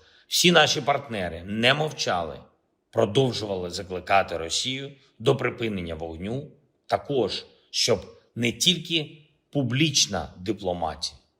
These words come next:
але й робота у тиші кабінетів в ключових столицях допомагала. Допомагала зміцнювати думку, що саме тиск на агресора і захист України є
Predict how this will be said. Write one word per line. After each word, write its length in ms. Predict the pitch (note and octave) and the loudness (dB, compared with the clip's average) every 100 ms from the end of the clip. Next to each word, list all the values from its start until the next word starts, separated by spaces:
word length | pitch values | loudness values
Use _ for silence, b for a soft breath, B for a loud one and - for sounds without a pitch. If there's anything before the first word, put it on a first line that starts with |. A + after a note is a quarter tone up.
| _ _ _ _ | _ _ _ _
але 240 | G#2+ A2 | 4 6
й 20 | G#2+ | 6
робота 480 | G#2+ A2 B2+ B2 | 2 0 -2 0
у 160 | A2+ A2 | -2 -2
тиші 720 | - F#3+ D#3 - G2 F2+ _ _ _ _ | 0 4 4 2 -2 -12 _ _ _ _
кабінетів 720 | A2 G2 G#2 G#2+ A2+ A2+ A#2+ - _ _ _ _ | -4 -2 -4 -2 -2 -2 -6 -10 _ _ _ _
в 120 | - - | -20 0
ключових 520 | D3 D#3+ F3 D#3 A#2+ | 4 4 4 2 0
столицях 600 | - B2 D3+ - C3+ - - _ _ _ _ _ | 0 0 0 -2 -4 -4 -14 _ _ _ _ _
допомагала. 920 | G#2 A2 G#2+ G#2+ G2 F2 C#2+ B1+ G#1+ - _ _ _ _ - | -2 -2 -2 -6 -4 -2 -2 -4 -12 -20 _ _ _ _ -8
Допомагала 880 | G2+ F2 F#2 F#2 C3+ D3 A#2+ A2 b b b _ _ _ _ _ _ _ _ _ _ | -6 -4 -4 2 4 6 2 -2 b b b _ _ _ _ _ _ _ _ _ _
зміцнювати 800 | - A2 C#3 D#3 - A#2 G2 - | 2 4 6 6 4 -2 -2 -4
думку, 440 | F#2+ D#3 C3+ F2+ G2 | 0 2 2 -2 -4
що 320 | - - G2+ | -4 -4 -2
саме 340 | - G#2+ G2+ | 0 -2 -4
тиск 500 | G2 E3 D3+ - - b b | 0 2 2 -2 -8 b b
на 140 | A#2+ A2+ | 2 4
агресора 440 | A2 A#2+ - G#2+ | 4 2 0 -2
і 80 | G2 | -2
захист 460 | F#2 A2 - F2+ | 0 0 -2 -12
України 440 | - F2 G#2 C3+ B2 | -12 -6 -4 -4 -6
є 500 | E2+ E2+ A#2+ A#2 | -4 0 0 -2